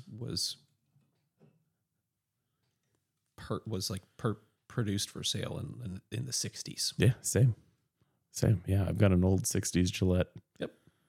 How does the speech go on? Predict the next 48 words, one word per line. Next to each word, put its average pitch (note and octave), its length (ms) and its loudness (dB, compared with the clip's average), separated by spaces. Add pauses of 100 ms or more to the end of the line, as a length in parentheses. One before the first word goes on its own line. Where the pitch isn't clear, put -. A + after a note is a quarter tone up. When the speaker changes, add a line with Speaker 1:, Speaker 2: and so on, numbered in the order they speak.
(240)
Speaker 2:
safety F2+ 340 4
razor E2+ 440 -2
that F2 140 0
I F2 60 0
think F2+ 220 2
is F2+ 120 -2
fantastic. E2+ 600 -2 (920)
Speaker 1:
Yeah. F3+ 120 -6 (1400)
Tons A#2+ 360 0
of G#2 60 -6
shark - 340 -8
blades - 260 -12
have C3+ 80 -18
gone - 240 -20
through - 160 -20
that. - 120 -18 (320)
Speaker 2:
Yeah. F2 140 0 (240)
I, - 140 2 (140)
I've C2 160 2
been B2 180 8
using, G2+ 580 6 (460)
I F#2 60 4
was A2+ 160 6
using C3+ 240 6
feathers - 520 2
for, - 200 -2
Japanese F#2+ 500 2
feathers G2+ 360 4
for - 140 2
Speaker 1:
I've G#2 60 8
Speaker 2:
a - 20 8
Speaker 1:
got C#3 100 8
a - 40 4
Speaker 2:
while. A#2 120 4
Speaker 1:
lot G#2+ 220 -4
of G#2+ 80 -6
feathers G#2+ 420 -6
that A#2 100 -6
I A2+ 80 -4
didn't G#2+ 300 -6
like. - 320 -12 (300)
Speaker 2:
I've G2 140 2
been A2 160 8
using A#2 340 8
the F#2 140 6
Gillette F2 360 4
Silver F2+ 340 0
Blues D#2+ 640 2